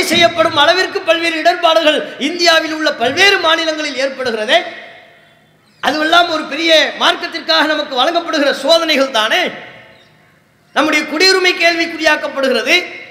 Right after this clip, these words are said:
நம்முடைய வழிபாட்டு உரிமை கேள்விக்குறியாக்கப்படுகிறது. நீண்ட நெடுங்காலமாக ஒரு இடத்தில் பள்ளிவாசலை கட்டி வழிபாடு செய்து வருகிறோம்,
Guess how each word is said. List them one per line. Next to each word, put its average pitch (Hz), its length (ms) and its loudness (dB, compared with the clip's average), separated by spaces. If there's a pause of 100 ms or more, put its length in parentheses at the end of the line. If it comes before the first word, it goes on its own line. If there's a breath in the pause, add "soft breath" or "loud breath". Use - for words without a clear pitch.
(260)
நம்முடைய 294 320 0
வழிபாட்டு 370 500 4
உரிமை 339 220 -2
கேள்விக்குறியாக்கப்படுகிறது. 294 1200 -2 (720)
நீண்ட 339 220 2
நெடுங்காலமாக 339 760 4
ஒரு 302 80 -4
இடத்தில் 311 380 -2
பள்ளிவாசலை 320 540 0
கட்டி 311 280 -2
வழிபாடு 330 460 2
செய்து 294 200 -10
வருகிறோம், 269 440 0